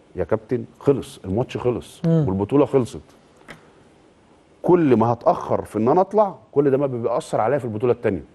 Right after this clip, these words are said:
Speaker 2: آه.
Speaker 1: البطولة خلصت، هقفل الصفحة، هفتح الصفحة بعد البطولة التانية. لكن م-، مش هقدر أفتح الصفحة دلوقتي. صفحة
Speaker 2: صحيح.
Speaker 1: البطولة دي خلاص قفلتها، وهبتدي في البطولة التانية.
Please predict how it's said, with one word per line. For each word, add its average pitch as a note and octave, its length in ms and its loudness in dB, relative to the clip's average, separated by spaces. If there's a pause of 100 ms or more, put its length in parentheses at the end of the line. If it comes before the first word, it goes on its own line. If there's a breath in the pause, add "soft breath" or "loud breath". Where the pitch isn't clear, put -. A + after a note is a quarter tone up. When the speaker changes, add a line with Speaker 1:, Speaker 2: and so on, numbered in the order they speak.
Speaker 2:
آه. E3+ 220 2 (1900)
Speaker 1:
البطولة B2 240 2
خلصت، A#2 380 0
هقفل - 200 -2
الصفحة، E3+ 400 -2 (200 soft breath)
هفتح - 260 -2
الصفحة D#3+ 340 -2
بعد D3+ 160 2
البطولة B2+ 280 4
التانية. E2+ 280 -2 (1300 soft breath)
لكن A2 260 2
م-، A2 120 2 (100)
مش G#2+ 180 0
هقدر C#3 240 2
أفتح - 180 -4
الصفحة - 320 -4
دلوقتي. E2 340 -10 (240)
صفحة B2 140 0
Speaker 2:
صحيح. E3 120 6
Speaker 1:
البطولة B2 340 2
دي G#3+ 160 -2 (300 soft breath)
خلاص F#2 340 -2 (1040 soft breath)
قفلتها، D3 500 2 (260)
وهبتدي C#3+ 420 0
في C#3+ 100 -2
البطولة C#3 400 2
التانية. F2+ 360 -2